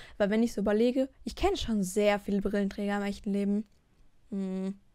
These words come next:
Demnach sollte das dann im Spiel halt auch so sein, ne? Hm. Aber,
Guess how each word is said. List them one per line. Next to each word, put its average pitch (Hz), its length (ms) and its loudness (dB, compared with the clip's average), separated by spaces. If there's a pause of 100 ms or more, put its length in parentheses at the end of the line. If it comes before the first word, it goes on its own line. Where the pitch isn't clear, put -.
(1080)
Demnach 208 560 2
sollte 202 240 2
das 190 200 -2
dann 190 680 -2
im 196 160 -2
Spiel 208 420 0
halt 180 220 -2
auch 185 380 0 (140)
so 170 500 -6 (100)
sein, 175 420 -4
ne? 196 240 -2 (840)
Hm. 208 220 0 (480)
Aber, 185 360 2